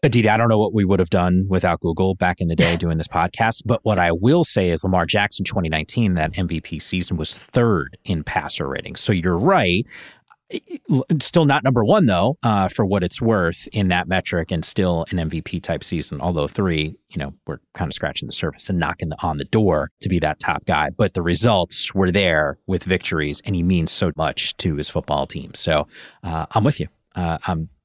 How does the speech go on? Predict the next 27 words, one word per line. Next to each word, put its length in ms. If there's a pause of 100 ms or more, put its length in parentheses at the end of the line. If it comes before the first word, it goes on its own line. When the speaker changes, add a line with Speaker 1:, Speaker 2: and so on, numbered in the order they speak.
(360)
Speaker 1:
it, 160 (400)
it's 240
fascinating. 720
I 80
still 640 (100)
like 320 (220)
the 40
metrics, 460
though, 240
because 220
I 60
still 340
think 280
you 80
need 280
something 640 (320)
holistically 720
to 80
give 240
context 800
to 160
what 200
we're 100
seeing 420
at 80
that 180
position. 460